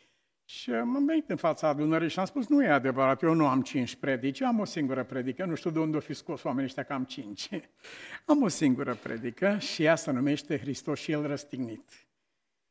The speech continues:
Mulțumesc mult pentru rugăciune. Nu sunt impresionat de o predică,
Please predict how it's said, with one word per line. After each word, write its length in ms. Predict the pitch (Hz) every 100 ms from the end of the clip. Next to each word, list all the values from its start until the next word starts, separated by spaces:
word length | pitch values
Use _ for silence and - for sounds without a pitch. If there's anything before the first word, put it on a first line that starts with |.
| _ _ _ _ _ _ _
Mulțumesc 680 | - 156 180 180 180 175 143
mult 220 | 165 147
pentru 300 | 147 135 143
rugăciune. 640 | 135 135 131 143 127 123 - - - - _ _ _ _ _
Nu 280 | 208 190
sunt 260 | 220 208 156
impresionat 760 | 165 156 147 160 147 147 147
de 500 | 139 139 135 127 127 120 -
o 100 | 143
predică, 760 | - 135 120 120 175 233 -